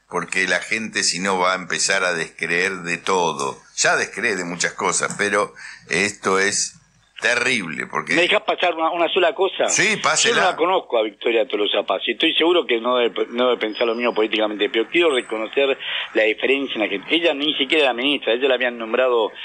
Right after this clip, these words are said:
Speaker 2: coordinadora de plan alimentario, apenas asumió Alberto Fernández, y s-, hubo el covid. No se sabía cómo se contagiaba el covid. Ella fue a Tucumán y a Catamarca, y sabía por qué lo hacía,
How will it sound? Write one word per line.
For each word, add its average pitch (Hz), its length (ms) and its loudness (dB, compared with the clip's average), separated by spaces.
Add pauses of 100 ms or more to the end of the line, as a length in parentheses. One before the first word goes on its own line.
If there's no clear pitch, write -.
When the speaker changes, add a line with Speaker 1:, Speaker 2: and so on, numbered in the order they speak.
(280)
Speaker 2:
coordinadora 123 540 4
de 120 80 2
plan 131 200 -2
alimentario, 110 880 -2
apenas 113 400 0
asumió 113 300 0
Alberto 113 320 0
Fernández, 98 400 -2 (120)
y 127 100 0
s-, - 180 -2
hubo 143 220 4
el 131 80 0
covid. 113 340 0 (460)
No 165 100 2
se 147 180 -2
sabía 160 260 4
cómo 120 140 -4
se 104 140 -4
contagiaba 104 760 2
el 95 80 -2
covid. 92 260 -2 (100)
Ella 151 320 2
fue 143 120 2
a 131 100 -4
Tucumán 123 400 -2
y 127 40 2
a 117 80 0
Catamarca, 104 840 -2
y 107 100 -8
sabía 107 340 0
por 104 180 -2
qué 104 80 -2
lo 98 80 2
hacía, 101 360 0